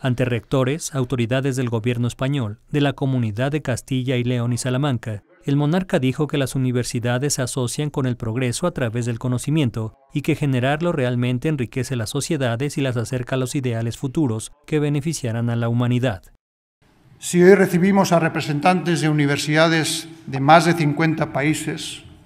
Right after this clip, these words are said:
Speaker 2: es porque España abre sus brazos a quienes participan en las redes mundiales de intercambio de docentes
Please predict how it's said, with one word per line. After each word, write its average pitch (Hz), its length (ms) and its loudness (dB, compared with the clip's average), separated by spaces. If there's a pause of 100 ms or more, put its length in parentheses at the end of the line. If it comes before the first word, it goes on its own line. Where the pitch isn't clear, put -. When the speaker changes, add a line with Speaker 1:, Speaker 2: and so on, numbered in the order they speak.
(460)
Speaker 2:
es 175 220 2
porque 143 400 -2
España 135 680 4 (520)
abre 175 320 4
sus 165 240 -4
brazos 151 640 -2 (380)
a 143 180 -4
quienes 143 280 0
participan 165 840 0
en 151 100 0
las 143 140 2
redes 156 260 2
mundiales 143 520 2
de 139 60 0
intercambio 143 800 0
de 143 80 -4
docentes 135 800 -4